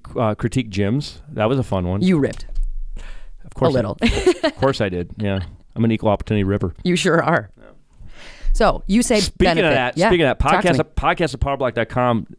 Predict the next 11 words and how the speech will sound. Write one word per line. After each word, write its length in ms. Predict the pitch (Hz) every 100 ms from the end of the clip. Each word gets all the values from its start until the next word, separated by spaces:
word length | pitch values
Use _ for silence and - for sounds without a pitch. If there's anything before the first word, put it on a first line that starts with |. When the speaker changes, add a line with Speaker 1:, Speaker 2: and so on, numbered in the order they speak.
| -
Speaker 1:
uh, 100 | 98 -
w-, 140 | 107 98
w-, 240 | 101 - - - -
to 120 | - 107
rip 220 | 110 107
us. 300 | 101 78 - - - - -
And 160 | 95 87
just 280 | 101 104
so 100 | -
you 160 | 147 175
know, 220 | 160 101